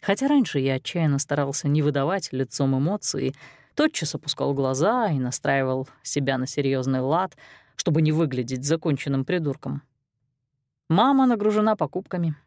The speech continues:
и я подскакиваю, чтобы забрать у нее пакеты. На шопинг мы приехали вместе, но разделились. Она ужасно боится, что я увижу, что она мне покупает,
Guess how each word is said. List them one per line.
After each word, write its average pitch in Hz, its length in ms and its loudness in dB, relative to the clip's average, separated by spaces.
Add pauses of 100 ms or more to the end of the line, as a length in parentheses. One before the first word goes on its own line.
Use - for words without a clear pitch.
(260)
и 170 100 6
я 220 120 4
подскакиваю, 165 600 0
чтобы 135 260 -4
забрать 139 380 -2
у - 20 0
нее 135 200 0
пакеты. - 480 -10 (680)
На 160 160 2
шопинг 277 460 0
мы 247 160 2
приехали 226 480 0
вместе, 185 480 -2 (160)
но 240 220 2
разделились. 202 640 0 (420)
Она 147 180 4
ужасно 135 320 -2
боится, 135 400 -2
что - 180 -6
я 127 180 0
увижу, 202 440 -2
что - 360 -4
она 147 240 0
мне 135 160 -2
покупает, 208 640 -2